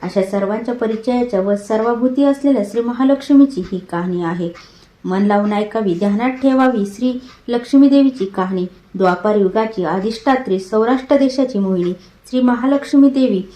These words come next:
आटपाट नगर होतं. नगराचा एक राजा होता, त्याचे नाव होते भद्रश्रव. तो दयाळू, शूर व प्रजादक्ष होता. देवा ब्राह्मणांना, साधू संतांना सुखवीत होता, आनंद देत होता. राजाच्या राणीचं नाव सुरचंद्रिका होतं.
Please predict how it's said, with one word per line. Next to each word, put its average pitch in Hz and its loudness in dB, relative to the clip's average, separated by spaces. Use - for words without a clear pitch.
आटपाट 185 -4
नगर 202 -2
होतं. 196 -2
नगराचा 202 -2
एक 254 0
राजा 220 0
होता, 240 0
त्याचे 202 -2
नाव 254 4
होते 254 2
भद्रश्रव. 185 -2
तो 214 -2
दयाळू, 208 0
शूर 254 0
व 262 4
प्रजादक्ष 247 -2
होता. 208 0
देवा 233 2
ब्राह्मणांना, 254 6
साधू 220 0
संतांना 262 4
सुखवीत 196 -6
होता, 175 -4
आनंद 180 -2
देत 196 0
होता. 214 -2
राजाच्या 202 0
राणीचं 254 4
नाव 247 4
सुरचंद्रिका 180 -4
होतं. 165 -6